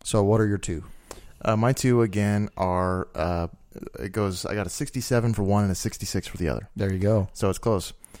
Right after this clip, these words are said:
Speaker 2: Uh, they are teacher and evangelist.
Speaker 1: Okay.
Speaker 2: And as I was listening to read evangelist, and I was thinking about my jazz rant I just did.
Speaker 1: You just, you
Speaker 2: I
Speaker 1: just
Speaker 2: thought,
Speaker 1: did it.
Speaker 2: I just did it.
Speaker 1: Yeah.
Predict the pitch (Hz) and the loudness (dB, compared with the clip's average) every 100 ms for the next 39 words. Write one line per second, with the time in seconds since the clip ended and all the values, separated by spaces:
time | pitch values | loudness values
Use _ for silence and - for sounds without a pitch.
0 | - - - 107 107 104 98 - 123 123 | -20 -10 -2 0 2 2 0 2 0 2
1 | 123 - - - 95 95 95 101 110 101 | 0 0 -10 -4 -2 0 0 0 0 0
2 | 80 - - - - - 110 131 101 - | -2 -8 -14 -18 -14 -4 4 4 4 -2
3 | - 120 120 131 131 123 131 131 110 - | -2 2 6 6 6 4 2 0 0 0
4 | 127 143 110 98 95 95 101 - - 113 | 4 6 6 4 2 2 0 -2 -2 0
5 | 98 123 110 104 98 95 90 90 101 110 | 0 0 0 2 4 2 0 0 2 2
6 | 92 90 87 90 87 110 113 107 117 113 | 2 0 -2 -4 -4 4 4 6 4 4
7 | 123 120 107 123 - 135 139 - - 101 | 4 4 6 2 6 6 6 2 0 0
8 | 107 107 92 76 139 - - - | 0 0 0 -4 -10 -8 0 0